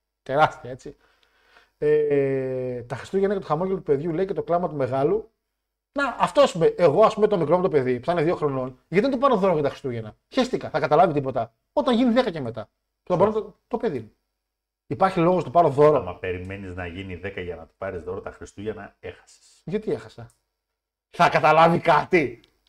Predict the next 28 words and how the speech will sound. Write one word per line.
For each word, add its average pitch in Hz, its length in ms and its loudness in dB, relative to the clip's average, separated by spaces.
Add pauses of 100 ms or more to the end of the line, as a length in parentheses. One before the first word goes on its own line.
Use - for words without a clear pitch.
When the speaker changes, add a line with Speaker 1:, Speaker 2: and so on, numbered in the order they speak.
(800)
Speaker 1:
Τι; 311 160 0
Speaker 2:
Μπορεί 165 540 -2
στα 160 460 2
δι-, 196 200 -6
στα 98 480 0
δύο 160 280 4
μπορεί 147 320 8
όχι. 156 460 4 (1000)
Speaker 1:
Στα 147 120 -8
πόσα; - 260 -6
Speaker 2:
Στα 135 380 -2
τρία, 233 560 4
μμ, 208 400 -4
Speaker 1:
Να 151 120 0
Speaker 2:
από 135 140 0
Speaker 1:
βγει 180 120 2
να 196 100 6
Speaker 2:
τα 180 80 6
Speaker 1:
δουλέψει. 175 680 2
Speaker 2:
τέσσερα, 107 220 -6
από - 100 -10 (460)
τα 135 80 -6
Speaker 1:
Να - 60 -4
πάμε 175 220 4
τα 170 100 6
κάλαντα. 156 400 8
Speaker 2:
τέσσερα 127 500 2
και 107 180 -6